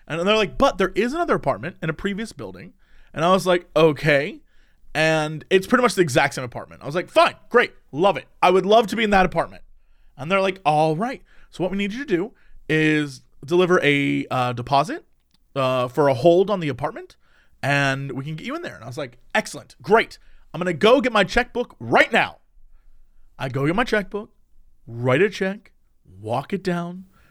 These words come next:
hand it to a person, get a phone call. "Jesse, hey, n-, we were gonna call you, but you dropped off your check. Um, today someone already, uh,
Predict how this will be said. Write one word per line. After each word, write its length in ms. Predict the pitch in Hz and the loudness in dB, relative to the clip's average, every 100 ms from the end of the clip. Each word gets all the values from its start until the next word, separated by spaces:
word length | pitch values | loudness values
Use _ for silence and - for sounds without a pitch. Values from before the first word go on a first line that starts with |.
| _ _ | _ _
hand 380 | - - 127 143 | -8 -6 -2 -2
it 60 | 170 | -2
to 120 | 214 | -4
a 40 | |
person, 520 | 202 180 175 180 180 - _ _ _ _ _ _ _ 127 | -2 -4 -4 -10 -14 -18 _ _ _ _ _ _ _ 0
get 120 | 190 | 2
a 40 | |
phone 240 | 196 170 151 | 4 0 0
call. 320 | 107 - _ _ _ _ - | -8 -12 _ _ _ _ -10
"Jesse, 400 | - 294 269 202 | 2 2 2 2
hey, 260 | 202 247 180 | 4 4 2
n-, 120 | 220 - _ _ _ _ _ _ _ - | -4 -8 _ _ _ _ _ _ _ -4
we 200 | 220 254 | 2 4
were 100 | 247 | 4
gonna 180 | 254 269 | 2 2
call 260 | 269 269 | 4 4
you, 200 | 269 262 | 4 0
but 120 | 262 | -2
you 60 | 220 | 0
dropped 220 | 202 226 | 4 4
off 80 | 247 | 2
your 100 | 226 | 0
check. 340 | - 240 240 196 | 2 2 4 4
Um, 320 | 214 214 196 _ - - _ _ _ _ _ _ _ _ - | 4 4 -10 _ -20 -20 _ _ _ _ _ _ _ _ -20
today 280 | - 247 269 | -2 4 4
someone 580 | 269 - 247 262 269 262 254 | 4 2 4 6 4 0 2
already, 640 | 190 214 220 226 220 214 - _ | 4 6 6 2 -6 -10 -16 _
uh, 420 | 151 151 151 151 | 2 4 4 0